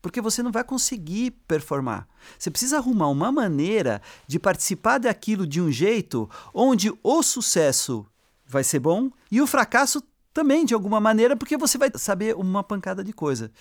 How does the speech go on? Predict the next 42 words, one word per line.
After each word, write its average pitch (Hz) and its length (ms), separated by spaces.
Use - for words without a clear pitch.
Então, 220 280
eu 202 100
acredito 208 400
muito 202 260
nessa 156 220
história 147 300
de 151 100
prototipar 180 680
de 185 120
algum 202 200
jeito. 208 280
Imagina 208 420
uma 330 100
maneira 247 360
de 226 100
prototipar. 226 720
Já 233 120
imaginou 277 340
se - 100
você 277 160
tivesse 240 260
que 247 120
casar 202 260
com 214 100
a 185 40
primeira 214 280
mulher? 196 400
Então, - 100
você 240 120
tem 262 100
que - 80
prototipar 285 720
um 302 100
pouco 269 340
o - 20
seu 185 180
relacionamento 175 800
pra 214 160
entender 247 480
se 240 140
aquele 202 260
relacionamento, 208 760